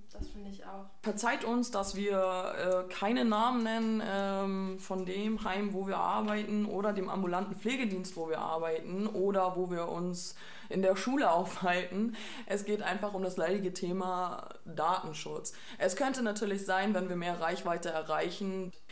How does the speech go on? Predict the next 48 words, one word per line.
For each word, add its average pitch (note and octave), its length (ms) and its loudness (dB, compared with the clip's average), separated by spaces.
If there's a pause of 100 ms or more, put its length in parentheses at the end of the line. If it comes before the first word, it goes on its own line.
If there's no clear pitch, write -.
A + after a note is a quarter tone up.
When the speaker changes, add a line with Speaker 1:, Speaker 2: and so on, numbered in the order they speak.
(140)
Speaker 2:
aber E3+ 220 4
das E3+ 220 0
wird D#3+ 160 0
man D#3 140 0
dann D#3 180 -2
halt D3+ 220 -2
einfach E3 320 -4
im D3+ 140 -6
weiteren D3+ 400 -4
Verlauf C#3+ 480 -6
erstmal D3 440 -4 (280)
sehen E3+ 340 2
müssen E3 320 0
und C#3 240 -4
natürlich D#3 400 -4
alles D3+ 220 -4
abklären D3 560 -6
müssen, - 420 -10 (300)
weil D3 360 4 (120)
wir D#3 120 -4
wollen D#3 240 -2
nicht D#3 240 -6
irgendwas D3+ 460 -2
preisgeben, D3+ 580 -4
was D3+ 180 -4
wir D3+ 80 -2
am D3 100 -6
Ende E3 240 0
dann D3+ 160 -2
gar D3+ 160 0
nicht - 180 -6
machen F3 380 -6
dürfen. G3+ 580 0 (500)
Und E3+ 640 0
ja, D3+ 280 2
da D3+ 140 0
ist - 120 -4
uns D#3+ 140 -6
das D#3+ 160 -4
Thema F3 280 -2
Datenschutz E3 640 0
in D#3 80 -4
erster D3+ 360 -2
Linie D3+ 280 -4
doch D3 160 -4
schon C#3+ 220 -6
recht C#3+ 260 -8
wichtig. - 480 -10